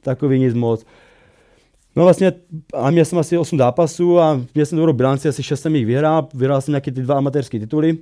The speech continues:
A vlastně poznal jsem nějak Vla-, Vladu Lengála a ten mě ři-, ten mě pozval k sobě na sparingy do Znojma. Asi vám to teďka, jsme se o tom bavili. Teď byl vlastně u mě na dvoudenním kempu a, eh, přizval si mě do Znojma, já jsem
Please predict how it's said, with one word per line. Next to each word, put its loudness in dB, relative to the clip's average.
A 2
vlastně -2
poznal -2
jsem -2
nějak 0
Vla-, -2
Vladu 0
Lengála 0
a -6
ten -2
mě 2
ři-, -2
ten 0
mě 0
pozval 0
k -16
sobě -4
na -4
sparingy -2
do -2
Znojma. -4
Asi -6
vám 2
to 0
teďka, 0
jsme -4
se -8
o -2
tom 0
bavili. 2
Teď -6
byl -4
vlastně -4
u -6
mě -2
na -6
dvoudenním -2
kempu -4
a, -2
eh, -2
přizval 0
si -6
mě -2
do 0
Znojma, 0
já 0
jsem -8